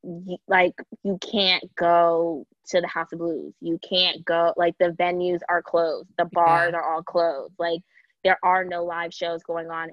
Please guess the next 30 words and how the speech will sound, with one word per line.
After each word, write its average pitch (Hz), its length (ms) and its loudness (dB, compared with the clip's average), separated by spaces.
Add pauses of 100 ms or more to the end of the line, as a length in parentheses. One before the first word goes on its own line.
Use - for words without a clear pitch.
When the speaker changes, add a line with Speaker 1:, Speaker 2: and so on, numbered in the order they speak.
Speaker 1:
in 165 100 -8
New 165 140 -6
Orleans. 160 560 -2
Like, 170 220 -2
that 175 220 4
doesn't 185 360 4
make 170 240 -4
sense. 160 340 -6 (340)
Like, 165 180 -2
Speaker 2:
Mm-mm. 151 40 -8
Speaker 1:
that's 170 320 0
weird. 175 600 -2
<laughs> - 120 -8 (920)
Speaker 2:
It's - 120 -6
abnormal. 175 580 0
Speaker 1:
Um, - 20 -10 (1300)
it 220 180 6
is. 220 640 2
Speaker 2:
Yeah. - 80 -4
Speaker 1:
It 208 100 0
is. 220 360 2
Like, 180 280 -2
um, 180 300 -2
a 185 80 -4
friend 202 200 0
of 208 80 -4
mine 185 200 0
is 180 100 -6
a 180 80 -4
musician, 180 680 -4